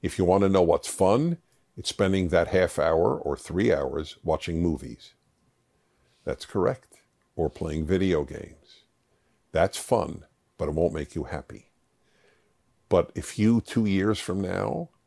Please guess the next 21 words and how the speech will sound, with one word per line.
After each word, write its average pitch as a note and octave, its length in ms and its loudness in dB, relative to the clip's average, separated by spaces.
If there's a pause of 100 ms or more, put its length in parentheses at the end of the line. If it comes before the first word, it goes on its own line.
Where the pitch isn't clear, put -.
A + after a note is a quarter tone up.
(380)
will F2+ 120 0
be E2 200 4
able F#2 200 2
to - 140 -4
speak F2+ 340 -6
Finnish - 640 -6 (840)
or D2+ 200 2
Italian G#2 840 -2 (140)
or C2+ 120 -4
Chinese E2 760 -4
or C#2 80 -4
whatever, D2 540 -6 (1120)
or F#2+ 120 6
play G2+ 300 2
an F#2 100 2
instrument, C3+ 680 -2 (680)
I E2 120 -2
promise F2 640 -2
you'll - 140 -8
be D2+ 140 -6
happier. - 440 -10